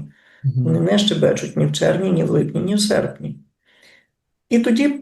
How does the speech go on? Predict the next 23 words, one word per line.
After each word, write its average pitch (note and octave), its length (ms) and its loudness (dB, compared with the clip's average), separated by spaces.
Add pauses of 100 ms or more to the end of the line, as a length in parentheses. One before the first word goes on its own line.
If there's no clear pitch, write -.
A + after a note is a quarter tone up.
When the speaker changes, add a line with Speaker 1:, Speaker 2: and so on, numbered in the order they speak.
(200)
Speaker 2:
починається G#3 560 2
та - 540 0
інша D#3+ 340 2
така D3 480 -4
сурова D3 420 4
правда. D3 520 -2
Ця D3 240 0
інша D#3 320 2
сурова G3 400 2
правда — E4 440 4
це C4+ 200 0
така A#3 220 -2
підводна F3 640 2
частина D#3 560 0
айсберга, D3+ 520 -2
якої D#3 300 0
ми D#3+ 140 2
не D#3+ 140 2
показуємо D3 640 0
один D3 220 0
одному D3 380 -2
на D3 140 2
побаченнях, D3+ 840 -2